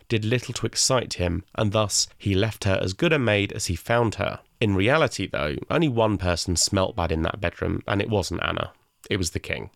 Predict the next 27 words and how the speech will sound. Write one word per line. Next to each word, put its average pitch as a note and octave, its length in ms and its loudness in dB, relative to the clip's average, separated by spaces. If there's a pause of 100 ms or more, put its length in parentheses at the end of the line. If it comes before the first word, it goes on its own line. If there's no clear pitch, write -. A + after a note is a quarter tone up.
(140)
Although G3+ 300 2
the C#4 140 0
marriage E3 360 4
to - 140 -4
Anna A2 200 4
of G2+ 140 0
Cleves G2+ 360 0
is F#2+ 180 -2
generally A#2 460 2
regarded G2 680 0 (120)
as F#2+ 120 0
being F#2+ 680 2
the G2+ 120 -2
final G2 380 2
straw G#2+ 480 0
in G2 140 0
the F#2+ 80 2
relationship F#2+ 600 0
between F3+ 340 0
Henry G2+ 520 0
and G2+ 160 0
Cromwell, E2 640 0
this F3+ 180 0
is G#3 160 0
not - 200 -2
quite - 560 0
accurate, F2 540 -2